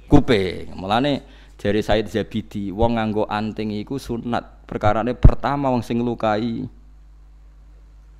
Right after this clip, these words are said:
kuping niku Nabi sinten? Ibrahim. Padahal aku yakin maksudnya Sarah yo pipi ta apa. Lah jebule pokoke kan perjanjiane pokoke dilukai. "Iya," jare. Lah mulane yo ngakali iku ora kudu bodoni.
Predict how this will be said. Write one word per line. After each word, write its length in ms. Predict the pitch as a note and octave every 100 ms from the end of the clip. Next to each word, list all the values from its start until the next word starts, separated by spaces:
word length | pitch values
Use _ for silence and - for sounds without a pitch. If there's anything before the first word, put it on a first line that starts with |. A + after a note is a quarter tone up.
| - -
kuping 400 | - A#2 B2+ B2
niku 80 | D#3+
Nabi 200 | C3+ - A2+
sinten? 260 | A#2 C3 - -
Ibrahim. 400 | - F2+ - A2 - - - -
Padahal 380 | B2+ E3+ F3 D#3+
aku 160 | E3
yakin 240 | D3+ D3 B2+
maksudnya 400 | C3 D3 C3+ C3
Sarah 320 | C3+ C3 D3
yo 100 | B2+
pipi 380 | B2+ A#2+ B2+ A2+
ta 160 | A#2
apa. 120 | A2 G#2+
Lah 160 | G#2+
jebule 320 | A#2+ A2+ D#3 D3+
pokoke 240 | C3+ D3+ F3+
kan 160 | G3
perjanjiane 480 | G3+ - C#3+ D3+ G3
pokoke 320 | - D3 A3 A#3
dilukai. 680 | G3 F3+ F#3+ G3 E3+ D#3 A2+
"Iya," 400 | B2 C3 A#2+ G#2
jare. 260 | G2 F#2+ - - - - - - - - - -
Lah 80 | C#2
mulane 320 | E2+ F#2+ G2
yo 80 | G2+
ngakali 560 | G2+ G2+ G#2 G#2 A2 B2
iku 80 | C#3
ora 160 | A2
kudu 240 | G#2 A#2 G2+
bodoni. 560 | G#2 A2+ A2+ A#2+ G#2